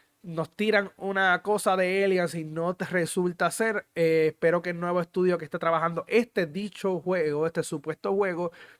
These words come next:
eh, sea un estudio de prestigio y lo haga muy bien. El ul-, los últimos juegos no me llamaron la atención, no me gustaron mucho. Ah, Isolation está muy bueno, pero los últimos no fueron la mejor. Ah,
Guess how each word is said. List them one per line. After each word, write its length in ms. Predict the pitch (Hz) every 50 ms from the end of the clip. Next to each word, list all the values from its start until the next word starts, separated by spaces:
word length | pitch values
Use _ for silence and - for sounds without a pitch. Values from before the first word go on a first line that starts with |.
| _ _ _ -
eh, 280 | 160 156 151 147 147 135
sea 400 | - - - 165 160 160 160 160
un 220 | 165 165 160 160 160
estudio 520 | 151 _ _ - 165 160 156 160 160 156
de 140 | 156 156 156
prestigio 720 | 151 175 180 175 _ - 180 175 165 160 165 165 170 170 170 - - - _ _
y 200 | 175 170 160 143
lo 180 | 147 139 135
haga 440 | 143 147 151 156 156 151 151 - - -
muy 440 | 139 135 139 147 156 165 165 156 139
bien. 420 | 131 139 139 143 143 131 120 - - - - - - - _
El 220 | - 139 143 143
ul-, 140 | 165 185 214
los 140 | 190 185 170
últimos 320 | 180 170 180 190 190 180
juegos 260 | 180 190 196 190 175
no 180 | 165 165 175 180
me 240 | 190 196 196 196 196
llamaron 340 | 196 190 180 185 185 185 190
la 60 | 185
atención, 380 | 180 180 185 175 - 208 208
no 100 | 196 180
me 80 | 165 165
gustaron 400 | 175 175 170 - 175 170 175 175
mucho. 520 | 180 196 208 208 - - 196 180 170 - _ _ _ _ _ _ _ _ _ _ _ _
Ah, 220 | 160 151 151 147
Isolation 540 | 165 151 - 160 156 165 180 180 - 202 185
está 220 | 170 _ - 180
muy 120 | 175 185 185
bueno, 340 | 180 175 185 190 185 185
pero 160 | 165 165 151 151
los 120 | 151 147
últimos 400 | 165 175 170 - 185 170 165 151
no 220 | 151 156 160 156
fueron 380 | 151 - 175 170 165 165 165 165
la 120 | 160 160
mejor. 380 | 156 165 185 214 226 220 233 240 _ - - - - - _ _ _ _
Ah, 560 | - 156 147 143 135 135 131 127 127 123 123